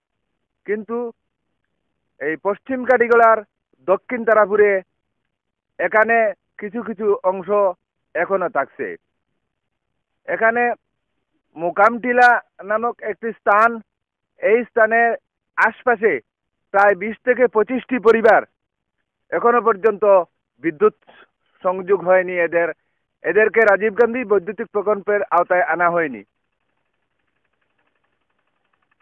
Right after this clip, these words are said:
আশপাশের কিছু অংশে বৈদ্যুতিক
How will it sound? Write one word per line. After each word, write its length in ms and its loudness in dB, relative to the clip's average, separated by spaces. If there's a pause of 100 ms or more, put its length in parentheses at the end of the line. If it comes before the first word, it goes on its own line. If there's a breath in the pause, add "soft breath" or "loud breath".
(100)
আশপাশের 520 0
কিছু 460 -6 (440)
অংশে 500 4 (1160)
বৈদ্যুতিক 500 -2